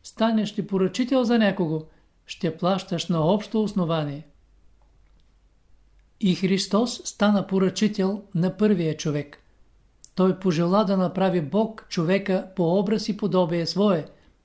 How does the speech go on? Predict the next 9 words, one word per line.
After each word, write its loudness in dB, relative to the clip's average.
заради 0
което 0
и 2
на 2
времето 0
си -2
е -4
плащал, -2
но -2